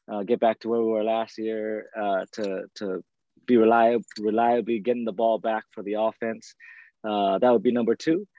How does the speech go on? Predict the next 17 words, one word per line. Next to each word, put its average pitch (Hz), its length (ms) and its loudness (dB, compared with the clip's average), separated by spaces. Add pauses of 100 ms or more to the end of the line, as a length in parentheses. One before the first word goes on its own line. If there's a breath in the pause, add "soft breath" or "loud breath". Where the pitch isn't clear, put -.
(260 soft breath)
Uh, 120 520 2
and 123 100 0
I 135 40 2
think 143 160 -4
number 131 200 -2
three, 143 380 0
like 123 120 -2
you 120 60 -14
said, 139 160 -4
let's 123 140 -4
start 131 220 -6
to 127 80 -14
see, 127 400 2
uh, 117 480 2
maybe 120 240 -4
Van 120 200 -2
Jefferson, 123 600 -8